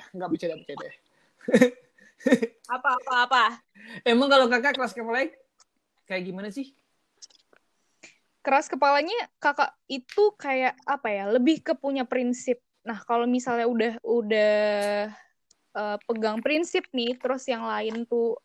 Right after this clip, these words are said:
Speaker 2: eh, maunya apa, Kakak tetap di Kakak gitu.
Speaker 1: Contoh.
Speaker 2: Jangan,
Speaker 1: Contoh.
Speaker 2: ja-, jangan, eh, jangan dilarang. Terus kalau misalnya, eh, berpendapat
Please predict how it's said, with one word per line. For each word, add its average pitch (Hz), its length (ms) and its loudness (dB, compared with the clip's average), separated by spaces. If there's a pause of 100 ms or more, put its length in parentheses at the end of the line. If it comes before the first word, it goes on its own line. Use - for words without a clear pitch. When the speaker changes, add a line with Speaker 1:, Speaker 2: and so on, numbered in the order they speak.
Speaker 2:
eh, 208 300 -8
maunya 214 560 -2
apa, 233 260 -2
Kakak 302 400 -2
tetap 240 160 -8
di 208 320 -10
Kakak 254 560 -2
gitu. 202 320 -10 (960)
Speaker 1:
Contoh. 151 560 0 (880)
Speaker 2:
Jangan, 247 640 2 (220)
Speaker 1:
Contoh. 180 260 -16
Speaker 2:
ja-, 254 240 -4 (160)
jangan, 240 500 0 (140)
eh, 233 640 0 (100)
jangan 302 320 2
dilarang. 294 640 4 (560)
Terus 320 160 -6
kalau 269 240 2
misalnya, 254 720 -4 (400)
eh, 220 320 -2
berpendapat 240 800 -2